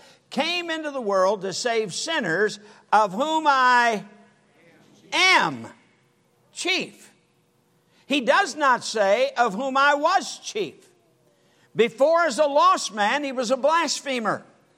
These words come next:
He was a persecutor. He was, he had people put to death. He was a wicked man before he got saved, but he received forgiveness because he did it ignorantly in unbelief.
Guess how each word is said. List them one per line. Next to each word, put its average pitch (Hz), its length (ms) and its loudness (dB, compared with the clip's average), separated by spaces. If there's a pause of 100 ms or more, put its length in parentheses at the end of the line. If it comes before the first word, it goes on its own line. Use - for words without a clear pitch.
(260)
He 269 120 -2
was 285 200 -2
a 311 80 -4
persecutor. 254 840 -4 (600)
He 269 140 -2
was, 294 240 -4
he 294 260 -2 (100)
had 269 240 0
people 311 340 -6
put 330 280 -2
to 302 100 -4
death. 311 540 -2 (880)
He 349 200 0
was 277 480 0 (400)
a 277 100 4
wicked 277 420 2
man 277 600 0 (420)
before 269 380 2
he 269 60 -2
got 320 260 2
saved, 190 320 -2
but 208 120 0
he 202 60 -2
received 202 420 -6
forgiveness 220 520 -2
because 175 420 -6
he 180 100 -2
did 175 200 -6
it 170 100 -4
ignorantly 190 540 -4
in 185 80 -8
unbelief. 214 500 -6